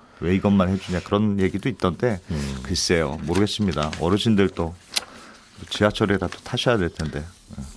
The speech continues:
Speaker 2: 대안은 어쩔 수 없이 그냥 물가 상승률만큼은 매년 자동으로 올리는 걸로 그냥.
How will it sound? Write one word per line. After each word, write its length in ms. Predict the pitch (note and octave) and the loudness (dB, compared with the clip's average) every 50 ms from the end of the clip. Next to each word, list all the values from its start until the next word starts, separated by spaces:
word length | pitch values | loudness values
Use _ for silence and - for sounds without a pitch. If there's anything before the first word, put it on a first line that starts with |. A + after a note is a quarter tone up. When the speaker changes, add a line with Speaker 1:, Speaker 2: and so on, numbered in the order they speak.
| - - D#2 - - - - - - - - - - - - - - - - | -16 -16 -16 -16 -16 -16 -16 -16 -16 -16 -18 -16 -12 -10 -10 -8 -8 -4 2
Speaker 2:
대안은 300 | - G#2+ G#2+ A2 A#2+ C3+ | 4 4 6 6 6 6
어쩔 240 | A#2 F2+ A2 G2+ A2+ | 6 6 6 4 4
수 100 | - - A2+ | 4 4 4
없이 120 | A2 - | 4 4
그냥 200 | C#3+ C#3+ C#3+ B2 | 4 6 6 6
물가 240 | G2+ A2+ - D#3+ D#3+ | 4 6 6 6 8
상승률만큼은 720 | E3 E3+ D#3+ D#3+ E3 D#3 D3+ C#3+ C3 A#2+ A#2 - C3 C3+ B2+ | 8 8 8 8 8 8 8 8 8 6 6 6 6 6 8
매년 260 | G2+ F#2+ G2 A2+ B2+ | 8 8 8 6 6
자동으로 400 | A#2+ - F#2+ F2+ G#2 G#2 A2+ B2 | 4 4 2 4 4 6 6 6
올리는 300 | G2 E2+ G2 A2+ A#2 A2+ | 6 6 6 6 6 4
걸로 240 | F#2+ D#2+ D2 D2+ D#2 | 4 2 2 2 0
그냥. 220 | D#2 D#2 C#2 B1 | 0 -2 -4 -4